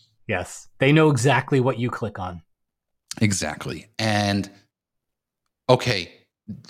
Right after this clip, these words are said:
Speaker 2: uh, book, slideshow, print, web. Uh, first of all, there, there is web, there is slideshow. You just may not know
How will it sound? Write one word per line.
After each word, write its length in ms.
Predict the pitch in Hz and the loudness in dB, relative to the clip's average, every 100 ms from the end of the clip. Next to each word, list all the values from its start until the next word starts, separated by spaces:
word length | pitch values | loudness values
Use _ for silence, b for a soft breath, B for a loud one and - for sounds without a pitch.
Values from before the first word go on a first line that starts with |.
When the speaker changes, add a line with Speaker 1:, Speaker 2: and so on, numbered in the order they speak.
| - _ 127 | -20 _ 2
Speaker 2:
uh, 260 | 113 104 - - _ _ _ _ _ _ _ _ _ _ _ 120 | 4 2 0 -18 _ _ _ _ _ _ _ _ _ _ _ -4
book, 460 | 98 139 143 - - _ - | 2 4 2 -2 -10 _ -6
slideshow, 720 | - 135 123 110 - 101 90 - | -4 -2 -2 -2 -2 -2 -4 -4
print, 480 | - - 104 95 - - | -2 2 2 0 -6 -8
web. 580 | 98 101 90 85 76 b b b b b _ _ _ _ _ _ _ - | 0 2 2 -2 -6 b b b b b _ _ _ _ _ _ _ -2
Uh, 40 | 147 | 0
first 240 | 196 214 | 2 2
of 60 | 180 | 2
all, 60 | 127 | 4
there, 200 | 139 131 | 4 4
there 220 | 127 143 | 4 2
is 160 | 170 | 0
web, 360 | 98 87 92 104 | -2 -2 -2 0
there 160 | 110 117 | 0 2
is 140 | 151 | 2
slideshow. 640 | - 90 90 - 76 82 | 0 -4 -4 -4 -6 -4
You 100 | 98 | -2
just 300 | 98 110 - _ _ _ _ _ _ - | -2 -4 -6 _ _ _ _ _ _ 2
may 180 | 113 104 | 4 4
not 220 | 104 98 | 2 4
know 500 | 107 117 92 78 | 4 4 0 -6